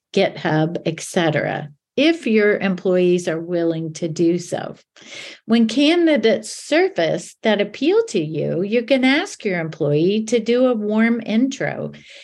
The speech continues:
and perhaps reward them as part of your employee referral program.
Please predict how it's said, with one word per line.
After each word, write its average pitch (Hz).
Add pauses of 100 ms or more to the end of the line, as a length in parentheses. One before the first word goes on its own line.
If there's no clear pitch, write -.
(100)
and 226
perhaps 247
reward 226
them 151
as 190
part 175
of 190
your 156
employee 165
referral 156
program. -